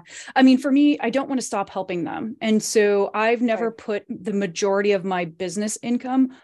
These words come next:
Speaker 1: on those young people. I couldn't afford it. I, a lot of times I was even still working two jobs. In my corporate job, I still coach volleyball <laughs> in the evenings just to make ends meet to afford living in Silicon Valley. So I get it.
Speaker 2: Mm-hmm.
Speaker 1: Um, you know, and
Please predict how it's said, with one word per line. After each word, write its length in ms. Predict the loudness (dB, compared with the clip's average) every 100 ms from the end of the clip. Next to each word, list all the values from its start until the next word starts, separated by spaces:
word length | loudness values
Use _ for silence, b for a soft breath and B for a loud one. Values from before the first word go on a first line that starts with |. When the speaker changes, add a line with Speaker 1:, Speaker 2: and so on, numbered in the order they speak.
| B _ 0
Speaker 1:
on 380 | 4 4 2
those 240 | -2 -4 -4
young 220 | -4 -4
people. 380 | -8 -6 -6 -4
I 200 | 0 0
couldn't 320 | 0 -2 -2
afford 360 | -4 -6 -6 -2
it. 140 | -2 -2
I, 280 | 0 0
a 80 | 0
lot 180 | -2 -2
of 40 |
times 180 | -4 -4
I 40 | -4
was 140 | -4
even 160 | -6 -6
still 220 | -4 -4
working 280 | -4 -6 -8
two 220 | -6 -6
jobs. 460 | -2 0 -2 -4 -6
In 100 | -6
my 100 | -4
corporate 300 | -6 -4 -2
job, 180 | -2
I 40 | -4
still 180 | -6 -6
coach 280 | -6 -8 -4
volleyball 400 | -2 0 0 4
<laughs> 40 |
in 60 | 4
the 140 | 4
evenings 400 | -2 0 0 0
just 200 | -2 0
to 80 | 0
make 280 | 0 0 -2
ends 240 | -4 -4
meet 200 | -10 -6
to 240 | -6 -4
afford 360 | -6 -4 -4 -4
living 220 | -4 -4
in 100 | -6
Silicon 340 | -4 -6 -4 -2
Valley. 340 | -2 -2 -6 B B B B B
So 200 | 4 4
I 80 | 4
get 260 | 0 0
it. 240 | 0 -4 -8 B B -2
Speaker 2:
Mm-hmm. 60 |
Speaker 1:
Um, 460 | 2 4 4 2 -2
you 120 | -2 0
know, 220 | 0 0
and 400 | -4 -2 -2 -4